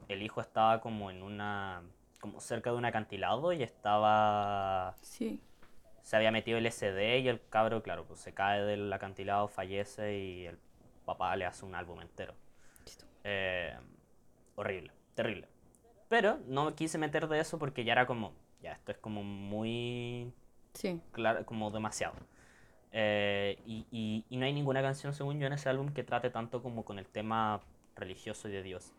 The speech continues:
Speaker 1: Pero en los noventa, eh, al, me-, mentira, a final de los ochenta, Nick Cave se va a vivir como por un par de años a Brasil. Brasil es claramente un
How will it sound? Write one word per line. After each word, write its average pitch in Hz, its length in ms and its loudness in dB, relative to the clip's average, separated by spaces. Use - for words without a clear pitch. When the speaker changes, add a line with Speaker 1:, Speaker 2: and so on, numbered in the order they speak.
Speaker 1:
Pero 214 320 4
en 117 100 -4
los 117 120 0
noventa, 123 760 2
eh, 101 460 -2
al, 104 100 -8
me-, 101 140 -10
mentira, 87 420 -12
a - 60 -18
final 104 260 -8
de 123 60 -4
los 123 160 2
ochenta, 120 640 0
Nick 113 260 -8
Cave 113 220 2
se - 160 -10
va 104 120 4
a - 20 4
vivir 101 340 -2
como 110 240 -6
por 92 120 -8
un 95 100 -10
par 107 260 4
de 104 100 2
años 120 640 -2
a 98 600 2
Brasil. - 480 -4
Brasil 117 400 -2
es 120 160 4
claramente 110 400 2
un 113 180 0